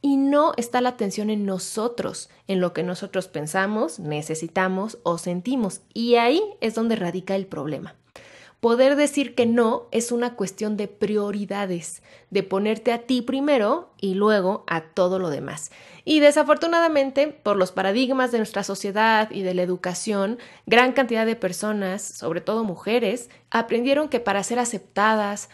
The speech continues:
amadas, reconocidas, valoradas, tienen que poner primero a los otros, sacrificarse.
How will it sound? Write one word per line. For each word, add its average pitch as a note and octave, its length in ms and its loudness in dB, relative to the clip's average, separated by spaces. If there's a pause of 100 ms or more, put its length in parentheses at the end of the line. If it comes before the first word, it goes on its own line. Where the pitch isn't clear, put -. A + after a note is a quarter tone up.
(180)
amadas, G#3 800 0
reconocidas, G3+ 1040 -4
valoradas, G3+ 880 0
tienen A#3+ 300 0
que B3 120 -4
poner F#3+ 260 -4
primero G3 420 -4
a F#3 120 -2
los E3+ 340 -4
otros, F#3 400 -6 (220)
sacrificarse. F#3 1120 -6